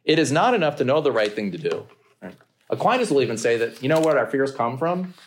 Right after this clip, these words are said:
Our fears come from what we love. And the more we love things, the more fearful we're gonna be that we lose them. So love alone is not gonna be the answer.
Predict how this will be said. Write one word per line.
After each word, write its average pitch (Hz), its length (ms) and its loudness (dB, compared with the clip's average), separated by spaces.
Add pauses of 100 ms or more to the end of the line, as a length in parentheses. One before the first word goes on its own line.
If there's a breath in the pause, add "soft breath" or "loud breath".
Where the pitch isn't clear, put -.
(140)
Our 107 80 -2
fears 147 240 2
come 120 240 -2
from 107 120 -4
what 104 120 0
we 95 80 -2
love. 92 360 -4 (840)
And 117 120 2
the 107 80 2
more 190 260 2
we 143 100 2
love 127 300 0
things, 95 240 -4
the 107 80 -2
more 120 460 -2 (140)
fearful 135 480 2
we're 98 120 0
gonna 95 180 -2
be 95 160 -2
that 87 160 -4
we 90 100 -6
lose 90 280 -6
them. - 220 -12 (480)
So - 360 0
love 127 340 2
alone 156 360 0
is 101 120 -4
not 117 180 -2
gonna 110 160 -2
be 104 120 -4
the 92 200 -8
answer. - 380 -8